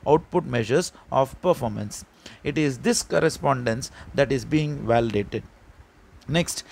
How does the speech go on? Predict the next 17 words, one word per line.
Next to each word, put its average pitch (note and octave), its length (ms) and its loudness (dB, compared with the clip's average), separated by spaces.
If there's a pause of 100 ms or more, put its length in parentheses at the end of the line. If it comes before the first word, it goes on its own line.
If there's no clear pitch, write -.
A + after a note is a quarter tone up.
(140)
instead E3+ 300 0
of G#3 180 4
validating F3 680 0
the D3+ 240 2 (240)
model D3+ 440 4
input-output C#3 640 -2
transformation C3 680 -2
by A2+ 160 2
predicting F3 460 -2
the F3+ 100 6
future, A#2+ 500 0 (300)
the A#2 160 -2
modeler E3+ 500 4
may C#3+ 240 0
use C#3 380 2 (380)
past F#3 320 4
historical F3+ 760 2